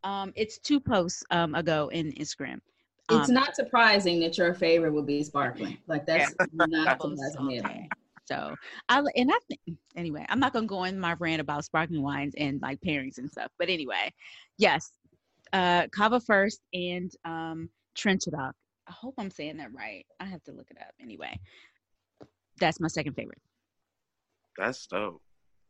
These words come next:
Speaker 3: That's interesting.
Speaker 1: All right. Next question. Describe your typical Sunday.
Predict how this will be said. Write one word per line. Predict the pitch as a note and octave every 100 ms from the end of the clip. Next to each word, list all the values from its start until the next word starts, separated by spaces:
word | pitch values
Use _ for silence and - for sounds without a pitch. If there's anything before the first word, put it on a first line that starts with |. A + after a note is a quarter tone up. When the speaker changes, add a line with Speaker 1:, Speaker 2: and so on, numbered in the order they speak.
| _ -
Speaker 3:
That's | A2 -
interesting. | C#3+ D3+ G#2 F2+ - E2 E2+ - _ _ _ _ - - -
Speaker 1:
All | F3 A3 A#3
right. | E3 E3+ F3+ E3+ D3+
Next | E3 F3 A#3 -
question. | - - D#3+ F#3 - - E3+ D#3+ D#3 E3 _ - - _
Describe | G3 F#3+ - A#3 C4+ B3+
your | G#3+
typical | - A#3 G#3+ F#3+
Sunday. | F#3+ - C#3+ - - -